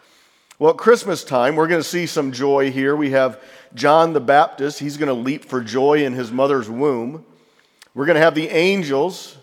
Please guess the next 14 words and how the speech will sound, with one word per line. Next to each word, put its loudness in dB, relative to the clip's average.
telling, 2
again, 0
Mary 4
that -2
she -6
is -6
highly 0
favored. -4
The -10
same -8
word -4
as -10
joy -6
there. -10